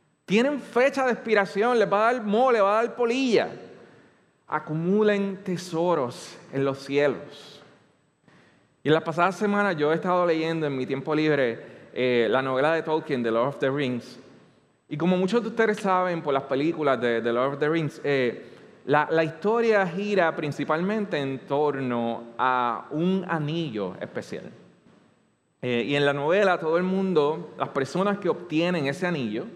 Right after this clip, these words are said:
en cierto sentido quedan encantadas bajo el poder de este anillo. Es como si poco a poco fueran esclavizadas por el anillo. Ellos piensan que es su tesoro y su posesión,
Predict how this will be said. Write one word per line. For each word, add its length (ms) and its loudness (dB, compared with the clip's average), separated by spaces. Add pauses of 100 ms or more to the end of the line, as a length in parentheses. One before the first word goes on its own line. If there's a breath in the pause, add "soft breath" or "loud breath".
(640 loud breath)
en 100 0
cierto 260 2
sentido 560 0
quedan 360 0
encantadas 1500 -2 (340 loud breath)
bajo 300 2
el 120 0
poder 760 0
de 80 -2
este 220 -4
anillo. 340 -6 (880)
Es 120 -4
como 200 0
si 160 -2
poco 260 0
a 80 2
poco 220 0
fueran 320 2
esclavizadas 1600 0
por 160 0
el 80 4
anillo. 400 -2 (840)
Ellos 180 4
piensan 480 2
que 140 2
es 100 -2
su 120 -2
tesoro 580 0
y 80 0
su 120 -6
posesión, 680 -4